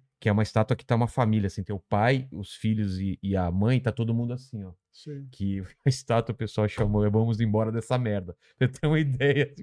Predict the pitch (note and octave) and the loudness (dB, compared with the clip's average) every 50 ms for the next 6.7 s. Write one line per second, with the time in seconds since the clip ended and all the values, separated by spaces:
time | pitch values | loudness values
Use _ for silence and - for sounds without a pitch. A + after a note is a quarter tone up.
0 | - - - - - - D3 C3 B2+ B2 B2 B2 B2 B2 - A2 A#2 A#2+ C3+ C#3 | -18 -14 -10 -8 -6 -6 -4 -6 -6 -8 -10 -12 -12 -8 -4 -2 0 2 2 2
1 | C3+ C#3 C#3 - _ - F#3 G#2 B2 - - C3 A3 A3 G#3+ A3+ - G3 F#3 - | 2 0 -2 -6 _ -4 0 2 2 2 2 2 0 0 2 2 2 2 0 0
2 | - F3+ F3 E3+ D#3+ - E3 D#3+ D#3+ D3 - C#3+ C#3 C3+ B2+ B2 A#2 A2+ - _ | 0 0 2 2 0 2 2 0 0 0 0 0 0 0 -2 -4 -6 -10 -16 _
3 | _ _ _ _ _ - C#3+ C3+ A2 G2 C#3 B2+ A#2+ A2 G2 F2+ E2 - - E3 | _ _ _ _ _ -6 -4 -4 0 2 2 2 4 2 2 2 0 0 0 0
4 | D3 - C#3+ C3+ B2+ C3 C3+ C#3 C3+ C#3 B2+ B2+ A#2+ G#2+ A#2 A2+ A#2 A2+ A2+ A#2+ | 2 2 2 2 2 2 2 0 0 0 0 2 2 4 4 2 2 2 2 0
5 | G#2+ G#2+ A2+ C#3 G3 F#3 C3 A2 F3 F3 F#3+ A3 B3 A#3 A3 _ _ _ _ _ | 0 0 2 2 2 2 2 2 2 2 4 2 2 0 -2 _ _ _ _ _
6 | _ - - G#2 - - - - C#3+ D3+ D#3+ E3+ - | _ -10 -10 -8 -8 -6 -2 0 2 2 2 0 -2